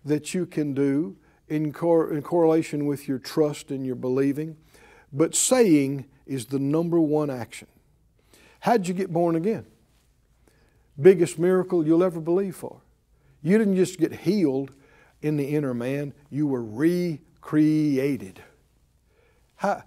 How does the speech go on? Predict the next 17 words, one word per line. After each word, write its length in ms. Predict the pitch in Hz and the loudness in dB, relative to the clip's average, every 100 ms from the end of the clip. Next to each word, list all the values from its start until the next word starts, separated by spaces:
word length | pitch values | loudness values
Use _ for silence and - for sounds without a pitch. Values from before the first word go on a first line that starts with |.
| _ | _
how 240 | - 262 302 | -4 0 2
did 280 | 226 165 | 0 -4
you 140 | 160 226 | 0 2
release 420 | 185 180 202 - | 4 2 -2 -4
faith 560 | - 196 147 110 - - _ _ | -8 -4 -4 -6 -14 -20 _ _
for 180 | - 156 | 0 0
such 260 | 147 160 147 | 0 -4 -4
a 60 | |
big, 400 | 117 113 190 170 | -6 0 2 2
amazing 480 | 151 156 175 147 156 | 0 0 -2 0 -4
miracle? 420 | 139 113 - - _ _ _ _ _ _ - | -4 -8 -14 -20 _ _ _ _ _ _ -6
<laughs> 40 | 156 - _ _ _ _ _ _ _ _ | -6 -8 _ _ _ _ _ _ _ _
What 180 | 170 196 | 2 4
action 480 | 202 - - 123 101 | 4 0 -6 -8 -4
did 200 | 139 113 | -6 -4
you 100 | 120 | -10
do? 240 | 120 110 | -10 -14